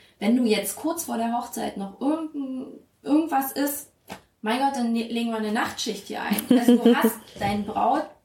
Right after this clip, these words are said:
Speaker 1: deine, dein Brautkleiddesigner direkt vor Ort, regional. Du kannst
Speaker 2: Ja.
Speaker 1: jederzeit hin, kannst mich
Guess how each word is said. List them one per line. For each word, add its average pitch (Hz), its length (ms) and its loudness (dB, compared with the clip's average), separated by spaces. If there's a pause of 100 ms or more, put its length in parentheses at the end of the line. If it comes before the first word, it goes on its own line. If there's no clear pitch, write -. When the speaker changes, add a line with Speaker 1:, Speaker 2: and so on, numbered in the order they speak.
(480)
Speaker 1:
deine, 214 280 -4 (420)
dein 202 200 -6 (880)
Brautkleiddesigner 247 1400 -2
direkt 220 440 -2
vor - 260 -8
Ort, - 440 0
regional. 208 640 -6
Du 220 80 -10
kannst 220 200 0
Speaker 2:
Ja. 220 120 8
Speaker 1:
jederzeit 208 500 -6
hin, 285 280 -4
kannst 220 380 -8
mich 214 280 -10